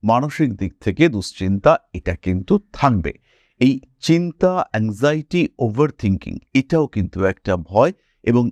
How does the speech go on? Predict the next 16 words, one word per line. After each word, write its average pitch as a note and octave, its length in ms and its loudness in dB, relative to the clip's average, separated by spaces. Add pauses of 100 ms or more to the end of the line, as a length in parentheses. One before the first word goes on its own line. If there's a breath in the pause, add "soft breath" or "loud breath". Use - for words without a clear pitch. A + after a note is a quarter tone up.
এর C#3+ 220 0
কারণে E2+ 400 -4
শারীরিক F#2 500 -6
দিক F#2 200 -6
থেকেই A#2+ 260 0
সমস্যায় E2+ 520 -4
পড়তে E2+ 360 -6 (120)
পারেন G#2+ 380 2
বৃষ। F2 340 -4 (480 soft breath)
জুন, D3+ 320 0
জুলাই, G#2+ 340 0 (100)
আগস্ট G2 540 -2
এই A2 140 0
সময় E2 340 -2
কিন্তু F#2+ 440 -2
এই G2+ 120 -2